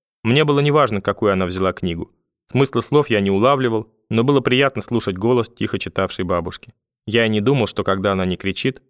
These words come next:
голос у неё такой приятный. Он успокаивал, отгонял головную боль. Хотелось слушать как можно дольше, и я слушал, слушал и слушал. Через месяц приехавшая в четвёртый раз Галина Сергеевна посмотрела меня и сказала:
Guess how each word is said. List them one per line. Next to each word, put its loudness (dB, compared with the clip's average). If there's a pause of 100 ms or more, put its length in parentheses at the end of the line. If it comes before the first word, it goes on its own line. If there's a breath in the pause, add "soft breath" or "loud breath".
(100)
голос 0
у -2
неё -2
такой -2
приятный. -4 (420)
Он 2
успокаивал, 0 (160)
отгонял 0
головную 0
боль. -2 (480)
Хотелось 0
слушать -4
как -4
можно -2
дольше, 0 (260)
и -8
я 0
слушал, -2 (220)
слушал -6 (180)
и -4
слушал. -10 (800)
Через 2
месяц 0
приехавшая 0
в -4
четвёртый 0
раз 2
Галина 0
Сергеевна -2
посмотрела 0
меня 0
и -2
сказала: -4